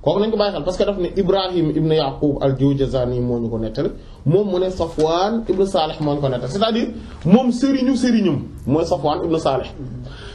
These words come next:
Léegi nag mu ne am na yeneeni sëriñ yu ma ko jàngal jële ko ci Safwan ibn Salih boobu.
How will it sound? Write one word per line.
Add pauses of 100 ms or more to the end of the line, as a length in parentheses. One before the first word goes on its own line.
(120)
Léegi
nag
mu
ne
am
na
yeneeni
sëriñ
yu
ma
ko
jàngal
jële
ko
ci
Safwan
ibn
Salih
boobu.